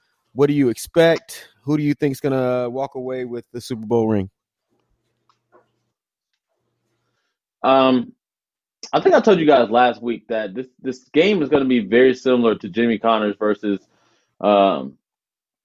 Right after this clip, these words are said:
Speaker 2: versus Jim Courier in the U S Open in ninety-one. Uh, in case you guys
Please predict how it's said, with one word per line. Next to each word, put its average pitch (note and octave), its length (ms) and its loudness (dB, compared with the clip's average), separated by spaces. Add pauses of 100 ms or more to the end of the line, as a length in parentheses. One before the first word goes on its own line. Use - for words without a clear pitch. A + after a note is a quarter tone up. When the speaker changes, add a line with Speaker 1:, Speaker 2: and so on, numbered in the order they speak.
(380)
Speaker 2:
versus A#2 300 4
Jim B2 220 4
Courier A#2+ 320 4
in G2+ 80 0
the G2+ 80 -2
U G#2+ 120 2
S G2+ 120 -2
Open G2 320 -2
in F2 80 -12
ninety-one. F2+ 580 -8 (400)
Uh, G2+ 280 0 (340)
in A2 100 -4
case D#3+ 180 4
you F#3 60 -2
guys D#3+ 300 4